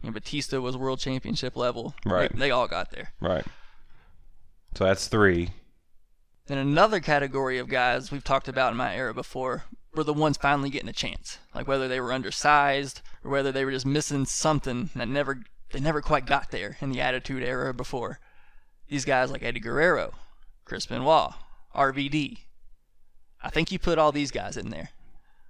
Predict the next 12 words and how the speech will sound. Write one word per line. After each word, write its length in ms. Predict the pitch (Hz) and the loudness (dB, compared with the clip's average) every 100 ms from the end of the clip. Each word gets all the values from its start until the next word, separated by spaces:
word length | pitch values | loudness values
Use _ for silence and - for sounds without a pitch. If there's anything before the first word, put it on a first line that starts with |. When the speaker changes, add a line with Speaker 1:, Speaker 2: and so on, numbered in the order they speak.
| - - | -20 -8
Speaker 2:
It's 80 | - | 2
another 340 | 95 95 90 | 6 6 6
solid 220 | - - | 2 2
Speaker 1:
Guerrero 280 | 151 190 214 | 6 6 6
Speaker 2:
group. 100 | 202 | 6
Speaker 1:
and 100 | 180 | 4
Benoit, 400 | 175 180 160 143 | 4 4 6 6
they 80 | 147 | 2
got 260 | 160 190 190 | 2 2 2
their 140 | 160 | 0
titles, 500 | - 139 - 64 - - - | 2 2 0 -4 -10 -10 0
Speaker 2:
Mm-hmm. 300 | 90 85 | 2 4